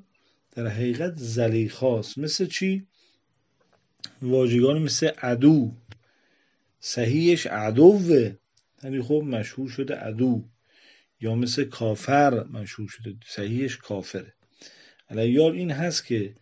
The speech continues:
الغلط المشهور افضل من الصحیح المهجور، غلط مشهور با فضیلت تر از صحیح مهجور ای متروک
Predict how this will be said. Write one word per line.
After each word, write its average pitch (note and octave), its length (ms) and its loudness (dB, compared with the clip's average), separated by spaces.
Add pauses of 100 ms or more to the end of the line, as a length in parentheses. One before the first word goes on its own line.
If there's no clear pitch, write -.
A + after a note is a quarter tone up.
(600)
الغلط B2 880 2
المشهور C3 1300 2 (1040)
افضل B2+ 560 4
من B2 360 0
الصحیح C#3+ 800 -2
المهجور، A2 1120 -6 (1000)
غلط B2 440 0
مشهور B2+ 760 -4
با C3+ 280 2
فضیلت A#2+ 760 -2
تر F#3+ 220 0
از C#3+ 160 0
صحیح D#3+ 880 -6
مهجور B2+ 640 -4
ای F3 160 2
متروک B2 760 -2